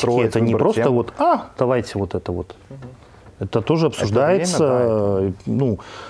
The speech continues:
Speaker 2: плюс-минус, э, обсуждается, просчитывается, почему именно это.
Speaker 1: Какие вариации
Speaker 2: Вот
Speaker 1: можно
Speaker 2: тот же
Speaker 1: сделать?
Speaker 2: Беовульф,
Speaker 1: Да,
Speaker 2: ну,
Speaker 1: да, да.
Speaker 2: вот у тебя вопрос, кто такой?
Speaker 3: Да, кто, я
Speaker 2: И
Speaker 3: вообще,
Speaker 2: вот,
Speaker 3: кто
Speaker 2: вот
Speaker 3: такой?
Speaker 2: нах-,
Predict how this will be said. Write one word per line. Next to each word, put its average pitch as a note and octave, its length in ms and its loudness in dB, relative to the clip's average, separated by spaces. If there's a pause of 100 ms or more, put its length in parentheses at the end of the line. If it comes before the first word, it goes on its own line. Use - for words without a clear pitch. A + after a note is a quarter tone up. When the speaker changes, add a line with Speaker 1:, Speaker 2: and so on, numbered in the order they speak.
(180)
Speaker 2:
плюс-минус, D#3+ 760 0
э, G#2 420 0
обсуждается, A#2 540 -2
просчитывается, G2 1160 -2 (460)
почему B2 360 0
именно A2 340 0
это. - 140 -10 (920)
Speaker 1:
Какие A2 460 -4
вариации G2 480 -2
Speaker 2:
Вот A2 100 -2
Speaker 1:
можно G#2+ 140 0
Speaker 2:
тот C#3 120 2
же C3 80 4
Speaker 1:
сделать? C3+ 100 2
Speaker 2:
Беовульф, A#2+ 360 2
Speaker 1:
Да, A2 60 0
Speaker 2:
ну, C3+ 120 2
Speaker 1:
да, F#2 160 -4
да. F#2+ 100 -12 (160)
Speaker 2:
вот A2 200 -2 (480)
у G#3+ 40 -4
тебя E3 200 4
вопрос, A#2 300 0
кто - 160 -2
такой? F2+ 360 -2 (100)
Speaker 3:
Да, F#2+ 240 -4 (140)
кто, A2+ 100 -10
я - 100 -6
Speaker 2:
И A#2+ 60 2
Speaker 3:
вообще, A#2+ 60 2
Speaker 2:
вот, B2+ 140 2
Speaker 3:
кто B2+ 140 2
Speaker 2:
вот C#3+ 160 2
Speaker 3:
такой? C#3+ 100 2
Speaker 2:
нах-, A2+ 180 0